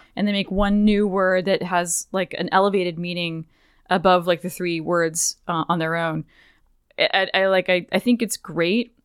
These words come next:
Um, it can be a bit much, but, like, you know, silly babble, brain case.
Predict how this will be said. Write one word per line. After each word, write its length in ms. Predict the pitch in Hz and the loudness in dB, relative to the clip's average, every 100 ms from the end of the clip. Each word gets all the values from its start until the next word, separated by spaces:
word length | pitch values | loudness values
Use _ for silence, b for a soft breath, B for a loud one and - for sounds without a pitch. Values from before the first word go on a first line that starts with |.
| _ | _
Um, 600 | 180 185 180 165 156 156 - | 0 2 2 0 -4 -10 -6
it 80 | 220 | 0
can 120 | 254 | 2
be 100 | 254 | 2
a 40 | 208 | 0
bit 160 | 170 | -2
much, 340 | 160 - - - | -4 -10 -12 -8
but, 120 | 202 | -2
like, 160 | - 180 | 0 0
you 60 | 233 | 0
know, 80 | 190 | -4
silly 300 | - - 294 | -4 0 2
babble, 420 | 180 - 104 170 _ _ _ _ | 2 2 0 -4 _ _ _ _
brain 220 | 294 294 | 2 4
case. 460 | 247 - - - - | 4 0 -4 -8 -12